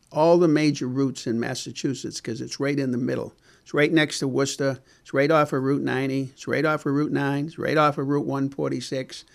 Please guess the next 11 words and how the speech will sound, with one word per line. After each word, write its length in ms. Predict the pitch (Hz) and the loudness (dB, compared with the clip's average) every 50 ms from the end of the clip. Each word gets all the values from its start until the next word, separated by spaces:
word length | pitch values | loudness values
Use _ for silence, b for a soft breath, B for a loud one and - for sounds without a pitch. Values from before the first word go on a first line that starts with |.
| b b b b b | b b b b b
Coming 320 | - 143 139 147 143 139 | -4 -2 0 2 2 0
from 340 | 139 - 139 135 135 127 127 b b b b b b b b b b b - | 0 -2 -2 -2 -2 -4 -6 b b b b b b b b b b b -2
Leominster 800 | 135 147 147 151 143 139 139 - - 147 143 143 143 139 135 127 | 0 2 4 4 4 2 0 0 -2 0 0 2 2 0 0 -2
or 60 | 123 | -4
Fitchburg, 800 | - - - 147 147 - - - 147 139 139 143 139 131 - | -4 -4 -4 -4 -4 -4 -2 -2 0 2 2 2 0 -2 -4
it, 160 | - - 139 - | -8 -12 -10 -8
it's 260 | - 127 123 - - | -8 -8 -8 -8 -6
right 200 | - 135 135 131 | -4 -2 0 0
off 240 | 139 135 135 135 - | 2 0 0 0 -2
of, 240 | 151 135 139 - _ b b b b b b b b b _ | -6 -8 -8 -10 _ b b b b b b b b b _
uh, 260 | - 147 131 131 127 | -10 -8 -8 -8 -8